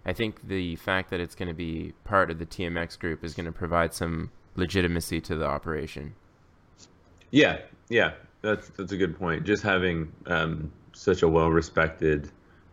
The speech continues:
Speaker 2: uh, group of people involved is, is pretty impressive.
Speaker 1: Yeah, and so Paycase is already established as, like, a money payment app, uh, kinda like Venmo for those of us in the United States. But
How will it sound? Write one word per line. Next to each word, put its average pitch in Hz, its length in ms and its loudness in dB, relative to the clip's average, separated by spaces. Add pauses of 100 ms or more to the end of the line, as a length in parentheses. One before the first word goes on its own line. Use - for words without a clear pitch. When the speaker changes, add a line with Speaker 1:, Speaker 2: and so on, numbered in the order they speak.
Speaker 2:
uh, 82 120 2
group 82 260 2
of 76 140 -10
people 85 260 2
involved 90 500 4
is, 78 460 4
is 80 100 -4
pretty 80 260 0
impressive. 78 520 -2 (840)
Speaker 1:
Yeah, 95 240 0
and 90 100 -8
so 101 160 2
Paycase 151 540 -2
is 101 120 -4
already 101 300 2
established 87 680 0
as, 78 260 -8
like, 80 220 -6
a 80 120 -6
money 82 720 -6
payment 92 540 -2
app, 90 380 0 (680)
uh, 78 400 -2 (160)
kinda 101 240 2
like 90 240 2
Venmo 90 520 4
for 90 140 -2
those 80 240 0
of 82 80 -4
us 80 220 -4
in 85 40 -6
the 82 60 -4
United 80 380 -6
States. 85 420 -4
But 78 320 -6